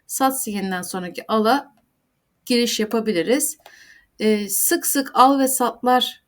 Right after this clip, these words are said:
geliyorsa, yatayda ya da aynı fiyat bölgesinde sık sık al ve satlar geliyorsa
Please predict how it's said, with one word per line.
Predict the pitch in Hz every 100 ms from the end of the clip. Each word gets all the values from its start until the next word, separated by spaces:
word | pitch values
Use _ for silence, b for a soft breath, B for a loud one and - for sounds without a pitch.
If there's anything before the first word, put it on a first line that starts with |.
| -
geliyorsa, | 208 233 262 202 - 196 202
yatayda | 202 196 196 202 196 208
ya | 208 196
da | 196 196
aynı | 214 226 208
fiyat | 202 202 196 196
bölgesinde | 190 175 156 156 -
sık | 202 - 220
sık | - 202 -
al | 220 196
ve |
satlar | 185 185 185 175 170
geliyorsa | 156 151 160 254